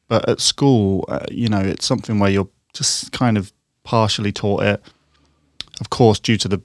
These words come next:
globalization, um, effects, no one, well, I believe there's about nine hundred thousand to a million people that work in the U K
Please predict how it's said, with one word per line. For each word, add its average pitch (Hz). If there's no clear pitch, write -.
globalization, 95
um, 92
effects, -
no 110
one, 98
well, 82
I 98
believe 113
there's 98
about 92
nine 95
hundred 90
thousand 87
to -
a 92
million 87
people 87
that -
work 85
in 90
the 82
U 82
K 80